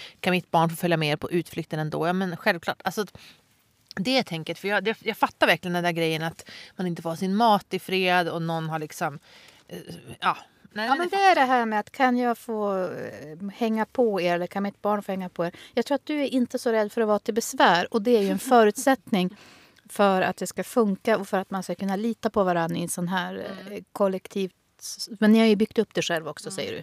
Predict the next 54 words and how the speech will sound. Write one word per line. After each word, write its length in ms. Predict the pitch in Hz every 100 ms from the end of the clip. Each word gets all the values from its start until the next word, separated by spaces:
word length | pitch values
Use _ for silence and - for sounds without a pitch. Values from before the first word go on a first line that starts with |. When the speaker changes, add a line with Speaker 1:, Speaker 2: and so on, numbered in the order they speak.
| -
Speaker 2:
Med. 140 | - - - -
Mm. 220 | 190 269 - _ - - - -
Nej, 140 | 240 262
men 200 | 294 - _ _ _ _ -
jag 160 | 233
tror 140 | 240 277
att 100 | 277
när 120 | 269
jag 200 | 285 302
bodde 200 | 269 208
i 40 |
kollektiv 600 | 202 190 190 202 - 240 330 _
under 200 | 208 190
Speaker 1:
Mm. 100 | 196
Speaker 2:
två 140 | 190 170
års 160 | 170
tid, 280 | - 165 285 _ _ _ _ _ _ _ _ _ _ -
dels 240 | 208 214 -
så 80 |
var 100 | 208
det 60 | 202
inte 200 | 185 180
personer 340 | 180 - 175 170
jag 80 |
själv 160 | - 160
hade 160 | 151 151
valt, 480 | 160 294 370 - - - -
och 160 | - 208
det 80 | 202
fanns 360 | 214 196 196
inte 180 | 185 175
just 380 | 175 180 165 -
några 140 | 185
alternativ 560 | 170 190 180 - 220 165
heller 280 | 196 165 160
att 120 | 156
bo 140 | 185
i 60 | 175
egen 200 | 175 170
lägenhet. 440 | 180 180 196 185
Då 80 | 165
ska 160 | - 165
jag 120 | -
pendla, 420 | 165 156 165 160 _ _ _ _ _ _ -
vad 80 |
blir 100 | 180
det, 60 | 180
kanske 260 | 175 165 -
en 140 | 175
och 40 |
en 80 | 175
halv 260 | 175 170 170
mil? 380 | 175 196 233 226
Nej, 320 | 220 185 -